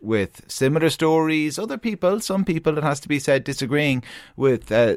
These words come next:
some of Mary's argument and suggesting that, you know, sport has to be competitive or it's pointless. Uh, my sixteen-year-old played for sixty-six minutes with his under seventeen team last year. Forty minutes of a meaningless challenge game,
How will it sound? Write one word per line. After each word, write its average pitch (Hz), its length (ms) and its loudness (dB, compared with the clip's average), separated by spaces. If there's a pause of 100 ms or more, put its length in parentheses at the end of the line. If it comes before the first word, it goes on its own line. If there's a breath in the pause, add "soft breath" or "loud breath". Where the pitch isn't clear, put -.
some 135 200 -2
of 113 120 -2
Mary's 117 320 2
argument 110 420 2
and 104 80 -4
suggesting 113 520 -2
that, 104 220 -4
you 98 80 -2
know, 101 140 -2
sport 120 440 -2
has 110 200 -4
to - 80 -16
be 113 140 0
competitive 107 800 -2
or 95 380 0 (420 soft breath)
it's - 120 -6
pointless. 104 600 -2 (320 loud breath)
Uh, 135 160 2
my 160 120 6
sixteen-year-old 170 800 4
played 156 260 4
for 147 80 -6
sixty-six 139 640 -4
minutes 113 420 -2
with 113 220 -2
his 110 400 -2
under 120 180 -2
seventeen 104 460 -2
team 98 240 -2
last 90 320 -2
year. 82 240 -4 (240 soft breath)
Forty 165 460 2
minutes 127 320 0
of 107 80 -6
a 110 40 0
meaningless 113 540 2
challenge 98 400 -2
game, 104 240 -2